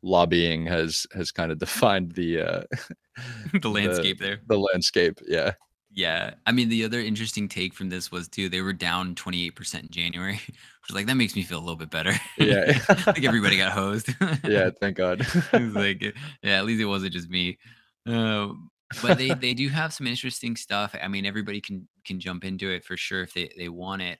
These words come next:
Speaker 2: Um, but they were looking at Forgotten Ruins, Wizard Cult, Metaverse, looked super interesting. Um, it's one I've seen around quite a bit, but we should get them, if we can get them on, get them on, 'cause it's, it does seem like one that they're constantly building and
Speaker 1: Mm-hmm.
Speaker 2: releasing, um,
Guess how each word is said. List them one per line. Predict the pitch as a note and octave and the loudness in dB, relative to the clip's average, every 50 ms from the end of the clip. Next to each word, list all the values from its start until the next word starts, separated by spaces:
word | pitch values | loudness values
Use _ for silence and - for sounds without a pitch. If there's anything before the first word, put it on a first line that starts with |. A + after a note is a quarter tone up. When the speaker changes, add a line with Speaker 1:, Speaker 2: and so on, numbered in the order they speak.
| _ - | _ -8
Speaker 2:
Um, | F#2+ F#2 F2+ F2 E2+ E2 E2 E2 D#2 _ _ _ | -6 -4 -4 -4 -6 -6 -10 -12 -16 _ _ _
but | - G2 F#2 F#2 | -10 -10 -6 -4
they | G#2 G2+ | -4 -4
were | G2+ G2 G2+ G2+ | -4 -4 -4 -4
looking | G2+ G2+ - G#2 F#2+ - | -6 -6 -6 -8 -10 -8
at | - G2 F#2+ F#2+ F#2+ F2+ | -6 -6 -4 -4 -4 -6
Forgotten | - - G2+ G2 F2 F2 G2+ G2 | -8 -6 -4 -4 -4 -4 -6 -6
Ruins, | F#2+ G2 G2+ G2+ G2 F#2+ F#2+ | -6 -4 -4 -4 -4 -6 -6
Wizard | G#2 G#2+ G#2 G2 G2+ G#2 G2 - | -4 -4 -4 -4 -4 -6 -6 -8
Cult, | - - G2+ G2+ G2 F#2+ D#2+ | -10 -8 -6 -4 -4 -6 -6
Metaverse, | F#2 F#2+ G2+ G2+ G2 G2+ G2+ G2+ G2 G2 - F#3+ - - | -8 -6 -6 -6 -4 -4 -4 -2 0 -2 -2 -4 -6 -12
looked | - F#2+ _ - | -14 -18 _ -18
super | - _ _ - C#2+ | -20 _ _ -14 -14
interesting. | F2+ F2+ - - - - - - F#2 F#2 F#2 F2+ F#2 _ _ _ _ _ _ _ _ _ _ | -12 -12 -12 -12 -14 -12 -6 -6 -4 -4 -6 -8 -12 _ _ _ _ _ _ _ _ _ _
Um, | F2+ F2 E2+ E2+ E2 D#2+ D#2 _ | -8 -6 -4 -6 -6 -8 -12 _
it's | _ - _ | _ -12 _
one | B2 C3+ D#3 | -4 -4 -4
I've | D#3+ D3 | -4 -6
seen | - - C3 B2+ | -4 -4 -2 -2
around | A2+ G2 - D#2+ D#2 E2 F2+ F#2+ | -2 -4 -4 -6 -6 -6 -6 -6
quite | - - G2+ G#2 | -8 -8 -8 -8
a | G#2+ F#2+ | -8 -8
bit, | - G#2+ G#2+ A2 F#2 - _ _ | -6 -6 -6 -6 -8 -10 _ _
but | E2 | -20
we | E2+ | -12
should | - - - - _ _ | -10 -10 -10 -12 _ _
get | - F#2+ F#2 _ | -12 -12 -12 _
them, | - E2+ - | -12 -12 -12
if | E2 - | -14 -18
we | - | -18
can | E2 - F2 D#2+ | -14 -12 -12 -10
get | - F2+ - | -10 -10 -10
them | E2 D#2 D#2+ | -10 -10 -6
on, | F2 F#2 F2+ F#2 F#2 F2+ F2 _ _ | -6 -4 -4 -4 -6 -8 -10 _ _
get | - E2+ E2+ - | -10 -10 -8 -6
them | - F2+ F#2 F2+ | -6 -6 -6 -4
on, | F2+ F2+ F2 F2+ F2+ F2+ | -4 -4 -4 -4 -6 -8
'cause | - _ - | -12 _ -12
it's, | - G2 - - - - - _ _ _ _ _ _ _ _ _ _ _ _ _ | -12 -12 -10 -10 -12 -12 -14 _ _ _ _ _ _ _ _ _ _ _ _ _
it | A2+ - - A2+ G#2 | -14 -12 -12 -10 -6
does | G#2+ A2 A2+ A2 | -4 -4 -4 -2
seem | - A#2+ A#2+ | -2 -2 -2
like | A#2 A2 - | -4 -4 -6
one | G#2 G#2 G#2 | -6 -6 -6
that | G2 | -6
they're | G2 G2 F2+ | -8 -8 -10
constantly | - - - F#2+ F#2 F2+ - - - F#2 G2 G2 F2+ E2+ _ _ | -10 -8 -6 -6 -6 -6 -8 -12 -16 -16 -16 -16 -18 -18 _ _
building | F2+ E2+ F2+ F#2 G2+ A2 A#2 A#2+ A2+ | -8 -8 -6 -6 -4 -2 -2 -2 -2
and | F#2+ F2 F2 F2 F2 E2 F2 F#2+ G#2+ | -2 -4 -8 -10 -12 -8 -6 -4 -2
Speaker 1:
Mm-hmm. | G#2 A2 B2+ C3+ C3+ C#3 C#3 | 0 0 2 2 2 0 -2
Speaker 2:
releasing, | B2+ - - | -4 -6 -6
um, | G2 F2 E2+ E2+ E2 F2 F2 - | -4 -4 -4 -4 -6 -8 -12 -14